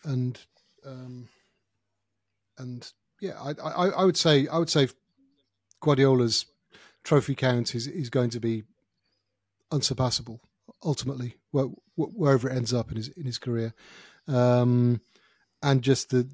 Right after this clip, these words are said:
the, the football he's, his teams have produced. And I, I know people will say, "Oh, he's al-, he's, he's, he always has great players," but he makes great players incredible players, and he makes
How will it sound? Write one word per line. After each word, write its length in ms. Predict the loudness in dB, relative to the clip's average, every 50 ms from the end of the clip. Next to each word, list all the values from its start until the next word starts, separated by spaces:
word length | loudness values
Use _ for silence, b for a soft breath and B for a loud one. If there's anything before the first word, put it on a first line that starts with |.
| -8 -4
the, 120 | -2 -2
the 140 | 0 0 -2
football 380 | -2 -2 -2 0 2 2 2 2
he's, 300 | 2 0 0 -2 -8 -10
his 180 | -12 -12 -12 -6
teams 220 | -4 -4 -4 -4
have 120 | -8 -8 -8
produced. 420 | -8 -6 -4 -4 -4 -4 -6 -8
And 140 | -8 -8 -6
I, 480 | -4 -4 -4 -6 -8 -12 _ -16 -14
I 60 | -12 -10
know 140 | -10 -10
people 300 | -10 -10 -14 -14 -12 -12 -12
will 140 | -10 -10 -10
say, 240 | -8 -6 -6 -6 -6
"Oh, 140 | -6 -6 -8
he's 140 | -8 -8 -10
al-, 180 | -10 -10 -12 -14 _
he's, 240 | _ -14 -14 -14 -16 -18 _ _ B B B B B B B B B B B B B B _ _ _ _
he's, 160 | _ 2 4
he 240 | 6 8 10 12 12
always 180 | 12 12 10 8
has 160 | 6 4 6
great 280 | 6 6 6 8 6
players," 320 | 6 6 6 6 4 2 0
but 220 | -2 -4 -4 -2
he 180 | -2 0 2 4
makes 320 | 4 4 4 2 -2 -2
great 260 | 0 0 0 -2 -2
players 580 | -2 0 0 2 2 0 0 0 0 -2 -2 -6 -10 _ _ _ _ _ _ _ _ _ _ _ _ _
incredible 460 | -8 -8 -4 0 0 0 2 2 -2 0
players, 400 | 0 0 0 2 0 -2 -2 -2
and 60 | -2
he 60 | 0
makes 340 | 0 -2 -2 -2 -4 -6